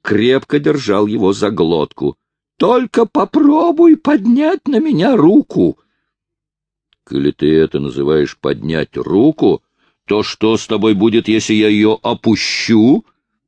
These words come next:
И старый матрос расхохотался во все горло. Неприятный долг повелевает нам добавить, что Бенджамин повел себя затем уже вовсе нелюбезно.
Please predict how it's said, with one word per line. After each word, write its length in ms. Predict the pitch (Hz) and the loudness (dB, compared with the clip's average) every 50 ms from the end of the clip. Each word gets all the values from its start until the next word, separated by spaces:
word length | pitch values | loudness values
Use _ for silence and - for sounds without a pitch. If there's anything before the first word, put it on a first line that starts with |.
| _ _ _ _ | _ _ _ _
И 120 | - - 80 | -8 -8 -8
старый 400 | - - - 82 80 82 78 71 | -8 -8 -6 -4 -2 -2 -2 -2
матрос 640 | 71 71 - - - 90 104 110 110 - - - _ _ _ _ | -4 -6 -8 -6 -4 -2 -2 -2 -4 -10 -16 -20 _ _ _ _
расхохотался 1160 | - - 117 98 87 - - - 78 73 - 73 - - - 127 139 139 131 - - - - | -8 -6 -4 -4 -4 -6 -6 -8 -8 -8 -8 -12 -12 -10 -8 -8 -8 -8 -10 -12 -14 -14 -12
во 140 | - 60 64 | -12 -12 -14
все 300 | - - - - 87 - | -14 -14 -12 -12 -12 -12
горло. 480 | - - 67 67 64 55 57 55 55 - _ _ _ _ _ _ _ _ _ _ _ _ _ _ _ _ _ _ _ _ _ _ _ _ _ _ _ _ - | -10 -10 -10 -8 -8 -8 -10 -12 -14 -16 _ _ _ _ _ _ _ _ _ _ _ _ _ _ _ _ _ _ _ _ _ _ _ _ _ _ _ _ -6
Неприятный 840 | 90 95 - - - - 123 131 180 208 202 175 - 156 - 143 | -4 -4 -4 -2 -2 -2 -2 -2 -2 -4 -6 -8 -8 -8 -8 -8
долг 440 | - - - 185 190 180 - - - | -6 -2 -2 0 0 0 -2 -4 -4
повелевает 640 | - 95 98 107 110 120 - 180 185 175 165 156 - | -2 0 2 2 2 0 0 0 0 -2 -2 -2 -4
нам 180 | 156 156 147 139 | -6 -6 -4 -4
добавить, 500 | 151 151 156 180 196 190 180 151 - - | -4 -4 -4 -4 -4 -2 -2 -4 -4 -8
что 260 | - - - 101 - - _ _ _ _ _ _ - | -8 -6 -6 -6 -6 -8 _ _ _ _ _ _ -16
Бенджамин 840 | 73 73 117 135 147 147 139 113 113 123 127 131 131 131 123 117 - _ _ _ _ _ - | -6 -2 0 0 2 0 0 -2 -2 -2 -2 -2 -2 -2 -4 -6 -10 _ _ _ _ _ -4
повел 380 | 95 101 101 110 113 113 110 | -2 0 2 4 4 2 2
себя 280 | - - - 92 107 104 | 0 -4 -4 -2 -2 0
затем 420 | 90 98 95 - - 104 107 107 | 0 -2 -4 -4 -4 -4 -4 -2
уже 420 | 101 95 87 98 92 95 90 - - - | -4 -2 -2 -2 0 0 0 -2 -4 -6
вовсе 580 | 90 85 82 90 113 - - - - - 65 | -8 -6 -6 -6 -6 -6 -8 -12 -12 -12 -10
нелюбезно. 800 | 64 69 67 64 67 69 69 - 71 - - - - - - | -8 -8 -6 -6 -6 -6 -4 -4 -4 -4 -6 -10 -16 -18 -20